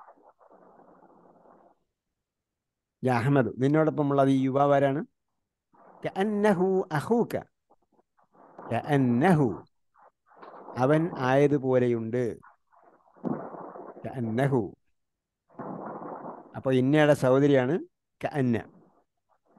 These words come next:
അപ്പൊ ഇന്നയുടെ കൂടെ ഇന്നഹു, ഇന്നഹും, ഇന്നക, ഇന്നക്കും, ഇന്നി, ഇന്ന, ഇന്നഹ പറയുന്നത് പോലെ കഅന്നയുടെ കൂടെയും ഇങ്ങനെ ഉപയോഗിക്കാം. കഅന്നഹു അവനായതുപോലെയുണ്ട്, കഅന്നഹും അവർ ആയതുപോലെയുണ്ട്, കഅന്നക നീ ആയതുപോലെയുണ്ട്,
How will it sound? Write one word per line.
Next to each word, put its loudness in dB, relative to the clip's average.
അപ്പൊ 0
ഇന്നയുടെ 4
കൂടെ 4
ഇന്നഹു, 2
ഇന്നഹും, -2
ഇന്നക, -2
ഇന്നക്കും, -2
ഇന്നി, -2
ഇന്ന, -2
ഇന്നഹ 0
പറയുന്നത് 0
പോലെ -2
കഅന്നയുടെ 4
കൂടെയും 2
ഇങ്ങനെ -4
ഉപയോഗിക്കാം. -6
കഅന്നഹു 2
അവനായതുപോലെയുണ്ട്, 2
കഅന്നഹും -4
അവർ 0
ആയതുപോലെയുണ്ട്, 0
കഅന്നക -2
നീ 2
ആയതുപോലെയുണ്ട്, 0